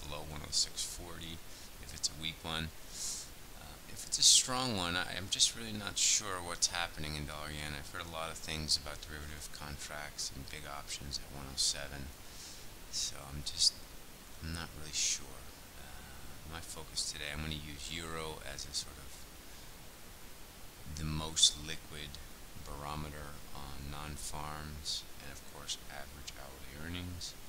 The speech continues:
And I'll be watching the dollar cad just from a purely technical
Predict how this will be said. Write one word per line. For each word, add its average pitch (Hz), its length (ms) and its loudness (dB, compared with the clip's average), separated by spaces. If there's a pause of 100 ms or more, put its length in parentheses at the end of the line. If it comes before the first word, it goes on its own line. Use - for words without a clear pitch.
(800)
And 67 680 -6 (260)
I'll 69 120 -8
be 73 120 -6 (100)
watching 71 360 2
the 71 120 -6
dollar 67 360 -6
cad 67 400 -6
just 67 220 0
from 71 120 -6
a - 320 -6
purely 80 460 -4
technical - 500 -6